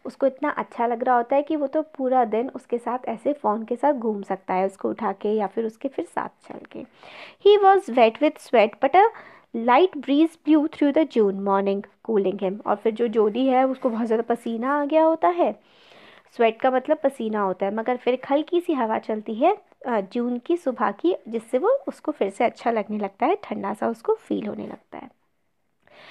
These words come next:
The sky was as clear as a spring winter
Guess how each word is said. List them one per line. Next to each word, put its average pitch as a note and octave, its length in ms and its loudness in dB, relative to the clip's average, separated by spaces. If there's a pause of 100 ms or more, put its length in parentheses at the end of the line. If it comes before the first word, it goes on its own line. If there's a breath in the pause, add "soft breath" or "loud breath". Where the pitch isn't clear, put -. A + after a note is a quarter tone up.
(220 loud breath)
The F4 180 -2
sky D4 340 4
was F#4 260 2
as G3+ 180 0
clear A#3+ 440 0
as F4+ 140 2
a F4 80 0
spring G#3 440 -6
winter G#3+ 340 0